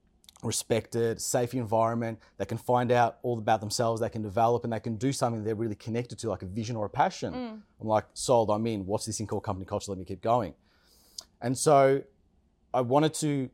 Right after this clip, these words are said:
Speaker 1: come from a perspective of if I can help people for that forty, fifty, sixty hours of the week find a better place, well, then they
Speaker 2: Mm.
Speaker 1: can take that home and be a better version of themselves. And I got to believe that there are a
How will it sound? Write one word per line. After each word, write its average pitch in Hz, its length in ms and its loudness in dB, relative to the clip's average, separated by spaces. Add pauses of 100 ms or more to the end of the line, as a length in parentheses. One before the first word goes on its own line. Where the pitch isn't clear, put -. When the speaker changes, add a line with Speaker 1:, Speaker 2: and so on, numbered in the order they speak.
(120)
Speaker 1:
come 139 160 -2
from 143 140 -2
a - 40 -6
perspective 113 460 -4
of 110 140 0
if 101 120 -8
I 127 80 2
can 120 160 -4
help 139 300 0
people 131 240 -4
for - 120 -8
that 110 280 0
forty, 120 260 -4
fifty, 107 240 -12
sixty 104 380 -6
hours 104 280 0
of 87 80 -10
the 95 80 -10
week 107 380 -2 (260)
find 113 300 -2
a 101 40 -8
better 101 180 -2
place, 127 280 0
well, 120 100 -8
then 117 100 -6
they 131 80 -2
Speaker 2:
Mm. - 40 -8
Speaker 1:
can 151 100 -4
take 143 180 -2
that 92 140 -4
home 117 220 -4
and 98 80 -8
be 110 120 -4
a 104 40 -4
better 110 240 -2
version 101 400 -6
of 92 80 -10
themselves. 95 680 -4 (720)
And 127 160 -4 (100)
I 135 60 -2
got 165 180 4
to 190 60 0
believe 160 300 2
that 135 80 -4
there 131 100 4
are - 20 6
a 120 60 4